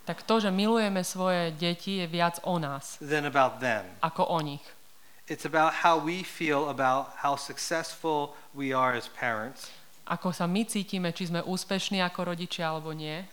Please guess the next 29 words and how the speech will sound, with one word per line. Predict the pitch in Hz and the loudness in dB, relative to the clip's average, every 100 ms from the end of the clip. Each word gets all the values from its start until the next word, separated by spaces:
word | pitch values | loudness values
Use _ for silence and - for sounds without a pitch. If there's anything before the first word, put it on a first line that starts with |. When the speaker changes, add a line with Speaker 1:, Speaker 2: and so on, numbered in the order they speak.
| 147 | -6
Speaker 2:
than | 147 | -2
it | 147 | 0
is | 151 143 | 2 0
about | 135 135 131 139 | 2 4 4 4
what | 147 | 2
is | 147 131 | 4 0
best | - 135 131 - | 2 2 2 -2
for | - 131 | -10 -8
the | 117 | -8
kids. | - 117 104 - - - | -6 -6 -6 -10 -10 -2
Speaker 1:
namiesto | 175 180 - 180 | 0 0 -2 0
toho, | 185 180 | 2 2
aby | 170 165 | 2 0
sme | 165 165 | -2 0
hľadali, | 165 165 160 165 | 2 2 2 -2
čo | - 165 | -4 0
je | |
najlepšie | 165 170 165 - 175 | 2 2 0 -2 -6
pre | 160 156 | -4 -6
tie | 156 | -4
deti. | 147 151 143 147 - - - | -6 -6 -8 -12 -14 -18 -12
Speaker 2:
Because | 143 151 139 - - - - - | -4 -2 -2 -4 -14 -18 -18 -2
our | 147 156 | 2 2
sense | - 170 180 - | 2 0 0 -4
of | - 143 | -4 0
our | 135 127 | 2 0
success, | - 135 - 160 151 151 - - - - - - - | -2 -8 -4 2 2 2 -4 -10 -18 -20 -20 -20 -8
um, | 127 117 113 120 - - - - - - - | -2 0 0 -4 -10 -18 -20 -20 -20 -20 -10
is | 147 139 127 - | -4 -2 -4 -8